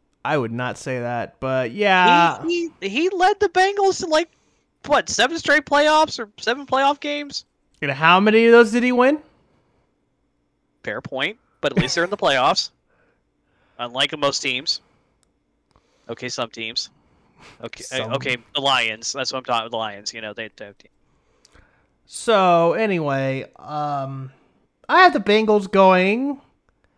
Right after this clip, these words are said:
Speaker 1: six and eleven.
Speaker 2: You know what? I didn't. I had them winning one more game. That's right, seven and ten. May God bless Joe Burrow's knees.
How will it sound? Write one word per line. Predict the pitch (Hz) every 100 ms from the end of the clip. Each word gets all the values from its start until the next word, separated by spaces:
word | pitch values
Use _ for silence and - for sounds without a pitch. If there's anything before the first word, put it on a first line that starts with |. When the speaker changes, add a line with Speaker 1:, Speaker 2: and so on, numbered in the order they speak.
| _ _ _ _
Speaker 1:
six | - - 370 -
and | 262
eleven. | 220 180 147 117 117 131 _ _ _ _ _ _ _ _ - _ _ _ _ _ _ _ _ -
Speaker 2:
You |
know | 135 170
what? | 131 208 - _ _ _ _ _ _ _ _ _ _ _ _ _ _ -
I | 196 -
didn't. | - 233 170 135 _ _ -
I | 214 220
had | 160 226
them | 202 208 170
winning | 220 220 208 151
one | 240 269
more | 240 233
game. | 170 208 214 165
That's | 190 202 -
right, | 202 -
seven | - 269 226
and | 208 180
ten. | 170 147 123 110 _ _ _ _ _ _ _ _ _ _ _ _ _ _ _ _ _ _ 123
May | 123
God | 139 135
bless | 131 120 -
Joe | 120
Burrow's | 110 117 110 -
knees. | 107 101